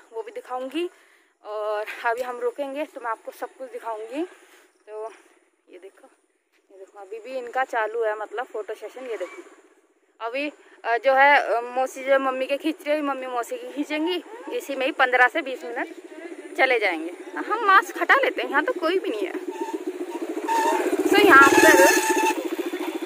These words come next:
जो दिल्ली में जितना है ना कोरोना, कोरोना, कोरोना की mask लगा कर, यहाँ पर कोई mask नहीं लगा रहा। यहाँ पे even किसी ने खरीद भी नहीं रखे mask।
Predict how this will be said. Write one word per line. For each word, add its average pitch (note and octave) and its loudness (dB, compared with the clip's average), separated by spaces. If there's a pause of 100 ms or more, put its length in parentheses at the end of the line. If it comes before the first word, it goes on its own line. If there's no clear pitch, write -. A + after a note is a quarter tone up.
(140)
जो E4+ 0
दिल्ली D#4 4
में E4+ 6
जितना E4 4
है C4+ 6
ना D4+ 6
कोरोना, F4 4
कोरोना, E4+ 4
कोरोना D#4 4
की D#4 0
mask C#4 8
लगा D#4 8
कर, D#4 2
यहाँ C#4 4
पर - -2
कोई D4 2
mask C#4+ 2
नहीं D4+ 0
लगा A#3+ 4
रहा। D4 6 (560)
यहाँ C#4 8
पे F4 2
even F4 4
किसी F4+ -2
ने A4+ 2
खरीद D#4+ 4
भी E4+ 4
नहीं F#4 4
रखे E4+ 2
mask। D#4 4